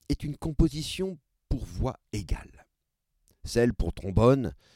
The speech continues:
était très fréquente en Autriche à cette époque. Mais celles que nous venons d'entendre, les seules que Beethoven a composées, ont une origine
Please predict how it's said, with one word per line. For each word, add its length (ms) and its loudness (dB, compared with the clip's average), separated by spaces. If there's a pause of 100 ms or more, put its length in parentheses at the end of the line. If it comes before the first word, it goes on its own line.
(140)
était 260 -6
très 380 -6
fréquente 560 -8
en 120 -10
Autriche 420 -6
à 40 -10
cette 240 -14
époque. 460 -8 (720)
Mais 80 4
celles 300 2
que 100 0
nous 220 0
venons 480 -4
d'entendre, 720 -2 (280)
les 120 -8
seules 360 0
que 120 -10
Beethoven 520 -6
a 80 -8
composées, 720 -8 (840)
ont 80 0
une 240 -6
origine 400 -4